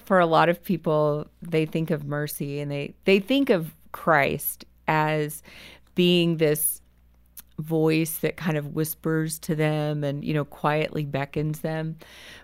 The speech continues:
But I gotta tell you, it was not that way for me when, you know, and I, I think one of the reasons that, that it was,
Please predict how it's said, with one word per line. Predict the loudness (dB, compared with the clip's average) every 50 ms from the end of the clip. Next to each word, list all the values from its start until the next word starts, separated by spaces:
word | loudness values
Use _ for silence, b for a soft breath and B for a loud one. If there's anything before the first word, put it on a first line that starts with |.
| B
But | 0 2
I | 4 4
gotta | 6 4 4 4
tell | 2 2 2 2
you, | 2 0 0 -2 -4 -6 0 2
it | 2 4 4
was | 2 2 2
not | 0 0 0 0
that | -2 -4 -2
way | -2 -2 -2
for | -2 -4 -4 -2
me | -2 -2 -4 -4 -8 -10 -12 -14 _ _ _ -8
when, | -4 -2 0 0 0 0 -2 -2 -4 -6 -8 -10 -10 -14 -20 -20 _ _ -4
you | -2 0
know, | 0 -2 0
and | 0 0
I, | 2 2
I | 0 2
think | 4 2 2 2 2
one | 2 4 4
of | 4 2
the | 2 2
reasons | 2 0 0 0 0 -2 -2 -4 -4 -2
that, | -2 0 0 0 0 -2 -6 b b b b b b b b b b b _ _ _ _ _ -4 0
that | 2 4 4
it | 4 4
was, | 2 0 -2 -4 -8